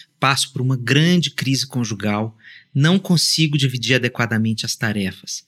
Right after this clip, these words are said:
Sobrecarrego minha parceira na carga mental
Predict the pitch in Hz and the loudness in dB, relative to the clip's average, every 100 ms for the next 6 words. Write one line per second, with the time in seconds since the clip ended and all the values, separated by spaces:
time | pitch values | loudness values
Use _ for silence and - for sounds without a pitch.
0 | _ - 143 107 120 127 120 131 143 165 | _ -4 -2 2 0 2 0 4 4 4
1 | 156 147 143 139 127 - - 131 123 120 | 2 2 2 0 -2 -2 0 0 0 -2
2 | 120 135 120 117 120 110 - 107 123 151 | -2 0 0 0 -2 -2 -2 0 0 -4